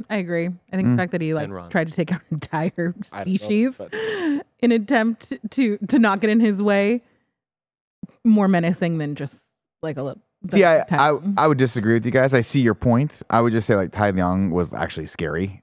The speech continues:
Speaker 2: Like, there's something, and there's also something that I'm just a sucker for, where it's, like, the old student comes back to, like, exact revenge. It's like, it's a tried and true kung fu story.
Speaker 3: Last
Speaker 2: We've
Speaker 3: Jedi.
Speaker 2: seen it in La-, um, co-, classic, right? Again, Andy, nineteen ninety-nine. <laughs> Um,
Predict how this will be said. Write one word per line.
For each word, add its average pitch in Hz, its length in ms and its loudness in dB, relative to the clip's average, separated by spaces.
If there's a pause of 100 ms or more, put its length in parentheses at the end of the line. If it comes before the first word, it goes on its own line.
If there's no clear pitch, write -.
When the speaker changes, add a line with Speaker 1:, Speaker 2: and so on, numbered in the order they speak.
Speaker 2:
Like, 85 320 -2
there's 110 200 2
something, 165 280 0
and 143 80 0
there's 143 140 2
also 196 240 2
something 147 300 0
that 120 80 4
I'm 117 100 2
just - 140 -8
a 98 40 -14
sucker 90 340 -4
for, 87 360 0 (320)
where 92 100 2
it's, - 120 0
like, 90 180 0
the 98 120 2
old 92 300 -2
student 90 420 -4
comes 90 220 -4
back 85 300 -2
to, 80 80 -12
like, 82 160 -4
exact 85 400 -4
revenge. 82 540 -2 (240)
It's 113 160 -2
like, 127 140 0
it's 214 140 0
a 127 40 0
tried 117 320 0
and 107 120 -4
true 101 440 0
kung 98 200 0
fu 95 180 -4
story. 90 400 0
Speaker 3:
Last 95 40 2
Speaker 2:
We've 95 80 0
Speaker 3:
Jedi. 117 100 -4
Speaker 2:
seen 113 140 2
it 104 60 2
in 98 160 0
La-, 90 300 -2 (240)
um, 82 120 -8
co-, 90 340 -6
classic, 92 460 -6 (460)
right? 85 200 -2
Again, 95 280 -2
Andy, 85 260 -6
nineteen 95 320 -4
ninety-nine. 82 480 -6
<laughs> - 560 -2 (1040)
Um, 131 560 2